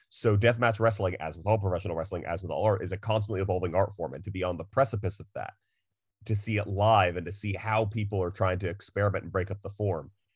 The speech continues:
for something like that, what's a new way that I can make myself or somebody else bleed is just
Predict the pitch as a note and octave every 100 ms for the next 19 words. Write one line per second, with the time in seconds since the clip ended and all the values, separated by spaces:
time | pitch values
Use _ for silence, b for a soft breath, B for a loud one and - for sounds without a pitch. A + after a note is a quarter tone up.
0 | _ _ _ A#2 G#2+ C3+ A#2 G2 G2+ C3+
1 | E3 A#2 C3+ - A2 A2 B2+ C3+ A#2+ A#2
2 | A#2+ D#3 A#2+ A2+ G#2+ A2+ G2+ G#2 G#2+ G#2+
3 | A#2 A2 G#2 G#2+ G#2+ G2+ G#2 G2 G2+ G2+
4 | G2+ F#2 F#2 A2+ E3+ _ _ _ _ _
5 | _ _ G#2 G2+ G2 G2+ F#2 - -